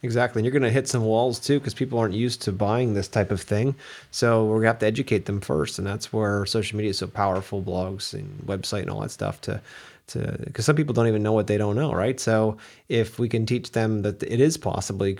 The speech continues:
become for outs-, comfortable outside and not just sit out there and get scorched by the sun, beaten by the rain or whatever. And there's ways to do that, even on, you know, even the most unique home, you can tie into the house and make it more conducive to use. These kinds of things are,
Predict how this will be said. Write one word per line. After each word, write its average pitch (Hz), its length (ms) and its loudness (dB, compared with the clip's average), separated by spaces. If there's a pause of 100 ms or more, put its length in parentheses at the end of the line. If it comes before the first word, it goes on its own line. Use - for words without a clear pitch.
(140)
become 98 320 -2
for 98 200 -2
outs-, - 280 -4 (100)
comfortable 101 380 -2
outside 95 420 -2
and 98 100 -2
not 95 180 -4
just - 380 -4
sit - 160 -4
out 90 240 -2
there 95 260 -2
and 92 100 -6
get 87 100 -8
scorched - 380 -8
by 87 80 -6
the 87 80 -6
sun, 95 380 -6
beaten 92 220 -6
by 95 140 -4
the 92 100 -4
rain 92 300 -4
or 90 80 -4
whatever. 101 460 -4 (340)
And 110 80 -4
there's 107 180 0
ways 107 280 2
to 95 100 -8
do 110 240 0
that, 92 240 -4
even 104 240 -4
on, 95 400 -4
you 104 80 -6
know, 92 300 -4
even 104 240 -4
the 98 80 -2
most 101 420 -4
unique 113 320 0
home, 113 320 2
you 95 120 0
can 95 420 -2
tie 104 260 -2
into 98 220 -2
the 95 100 -6
house 95 320 -4
and 92 100 -6
make 98 200 -6
it 98 80 -6
more 98 260 -4
conducive 98 460 -6
to 95 100 -8
use. 104 320 -2 (640)
These 123 200 -2
kinds 123 240 2
of 107 80 0
things 117 280 2
are, 110 260 4